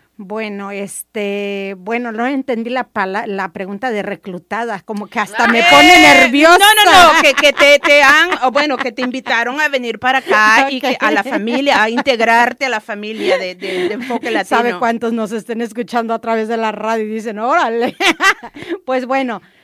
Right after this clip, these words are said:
Speaker 1: miren, este, yo quiero comentar algo bien, este, bien importante, y lo que yo siempre he asegurado es que todo ser humano nace inmaculado, lleno de dones,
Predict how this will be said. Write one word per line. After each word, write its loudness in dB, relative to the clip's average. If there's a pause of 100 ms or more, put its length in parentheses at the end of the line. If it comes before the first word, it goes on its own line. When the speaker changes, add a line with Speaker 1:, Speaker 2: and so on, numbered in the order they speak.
(100)
Speaker 1:
miren, -6
este, -10
yo -8
quiero -8
comentar -8
algo -6
bien, -10
este, -12
bien -10
importante, -12
y -14
lo -12
que -12
yo -12
siempre -10
he -6
asegurado -6
es -14
que -16
todo -10
ser -10
humano -10
nace -10 (320)
inmaculado, -8 (300)
lleno -6
de -8
dones, -10